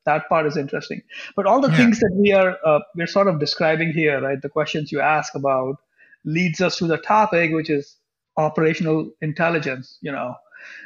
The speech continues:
Speaker 1: why did we use the term operational intelligence as opposed to just process intelligence or other terms? Because we think it's broader than process mining, right? It's not just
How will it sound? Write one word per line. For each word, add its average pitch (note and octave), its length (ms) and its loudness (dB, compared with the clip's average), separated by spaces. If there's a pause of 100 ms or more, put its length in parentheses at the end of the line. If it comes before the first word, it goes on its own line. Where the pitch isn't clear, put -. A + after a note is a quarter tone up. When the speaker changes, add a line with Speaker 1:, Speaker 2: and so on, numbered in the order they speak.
(180)
Speaker 1:
why E3 180 0
did D#3+ 220 2
we E3+ 80 2
use E3 240 0
the E3 140 0
term E3 260 0
operational F3 640 2
intelligence D#3+ 680 0
as D3+ 120 -2
opposed D3+ 340 -4
to D3+ 80 -6
just D#3 240 -6
process D#3 360 -2
intelligence D3+ 800 -2
or C#3 420 -2 (160)
other F3+ 280 2
terms? D3+ 520 -2 (600)
Because F#3 260 0 (160)
we F#3 80 4
think A3+ 260 0
it's F3+ 140 0
broader E3 580 2
than D#3+ 200 -2
process D3 420 -4
mining, D3+ 480 -8 (180)
right? - 280 -8
It's D3+ 120 -12
not E3 260 -2
just D3+ 380 -2